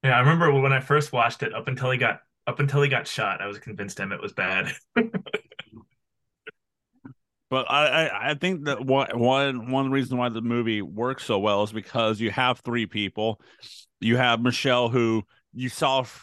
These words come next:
Speaker 2: from the be-, very first shot of the movie, so you assume, okay, she's, she's the, you know, main focal point here.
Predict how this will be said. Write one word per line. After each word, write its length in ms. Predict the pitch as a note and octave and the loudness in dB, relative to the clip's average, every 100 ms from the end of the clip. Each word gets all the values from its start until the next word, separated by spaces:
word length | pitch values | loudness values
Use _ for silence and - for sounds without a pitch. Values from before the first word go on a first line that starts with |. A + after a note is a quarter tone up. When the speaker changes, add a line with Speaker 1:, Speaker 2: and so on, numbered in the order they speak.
| _ | _
Speaker 2:
from 200 | C3 B2 | -8 -4
the 60 | A#2+ | -4
be-, 200 | G#2 - | -4 -6
very 320 | G#2+ C#3+ C#3+ | -2 2 2
first 300 | B2+ C#3+ B2 | 2 -2 -2
shot 220 | - B2+ | 0 0
of 60 | B2 | 0
the 60 | A#2 | 0
movie, 360 | B2 A#2 A2 | 0 0 0
so 160 | G#2 A2+ | -2 -2
you 180 | A2 A2 | -2 -4
assume, 260 | A2 C3 | -2 -2
okay, 340 | A#2+ A#2 B2 G#2+ | -2 -2 -2 -4
she's, 440 | - B2 A#2+ - - - _ _ _ _ _ | -4 -4 -4 -6 -16 -20 _ _ _ _ _
she's 340 | - E3+ F#3 D#3+ | -4 0 0 0
the, 240 | D#3+ D3+ | -2 -2
you 120 | - B2+ | -2 0
know, 300 | A#2+ A#2 A2 - _ | 0 -2 -6 -18 _
main 320 | A2 C3 C#3 | -4 -2 0
focal 440 | B2+ - B2+ - A2 | -2 -2 -2 -2 -6
point 300 | - G#2+ F#2 | -6 -8 -4
here. 320 | G#2 G2+ G2 | 0 0 -2